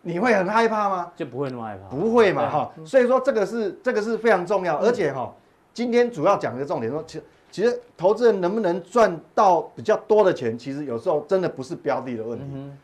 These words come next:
Speaker 1: 有时候是，是这个，呃，自己的这个心里面层面或是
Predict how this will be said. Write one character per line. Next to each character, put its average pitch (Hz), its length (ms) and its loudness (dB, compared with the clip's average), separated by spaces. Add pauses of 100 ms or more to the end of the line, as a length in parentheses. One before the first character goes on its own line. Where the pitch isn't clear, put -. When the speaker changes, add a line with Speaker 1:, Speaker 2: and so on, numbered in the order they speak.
Speaker 1:
有 139 120 -6
时 180 80 2
候 196 80 4
是， 226 240 -4 (200)
是 220 200 -8
这 208 140 -2
个， 156 240 2
呃， 135 160 -4
自 214 200 -6
己 127 160 -10
的 131 140 -2
这 165 160 -4
个 143 180 -2 (220)
心 214 240 -6
里 160 100 -4
面 135 240 -6
层 143 220 -4
面 175 180 -4
或 185 140 -2
是 180 240 -6